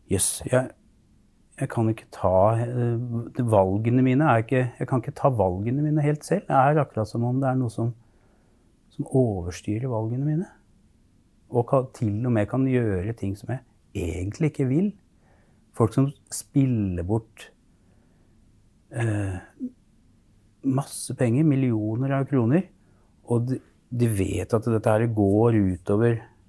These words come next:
familie, for eksempel. De vil, de vil ikke, de sitter ikke der og tenker at nå skal jeg påføre familien min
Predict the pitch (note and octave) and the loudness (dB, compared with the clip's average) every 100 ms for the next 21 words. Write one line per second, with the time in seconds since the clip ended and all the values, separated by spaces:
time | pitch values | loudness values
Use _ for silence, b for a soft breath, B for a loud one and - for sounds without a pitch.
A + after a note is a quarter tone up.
0 | _ - A2+ A2 G2+ A2 C3 C3 A#2+ - | _ -2 2 2 0 -2 -2 -2 -2 -2
1 | C3+ C3 A#2 G2+ F#2+ C3+ - b b - | 0 0 0 -4 -4 -6 -6 b b -2
2 | A2+ G#2+ G#2 F#2 C3+ F#3+ G#3+ C3+ - _ | 0 0 0 0 2 0 0 -4 -8 _
3 | - B2+ - - A#2+ - G2 - _ - | -2 -2 -2 -4 -2 -2 -4 -6 _ 0
4 | F3 A#2 A2+ G2 G#2+ A2+ G#2+ F#2+ F#2 A#2 | 0 0 2 2 2 0 -2 -2 -4 -2
5 | G2+ - F#2+ G#2 - b b b b b | -2 -2 2 2 2 b b b b b
6 | b _ _ - - G2 F#2 F2 G2 - | b _ _ -14 -4 0 0 0 -4 -4
7 | A2+ A#2+ B2+ A#2+ F#2 F#2+ G#2+ B2 | -4 -2 -2 -2 0 0 0 0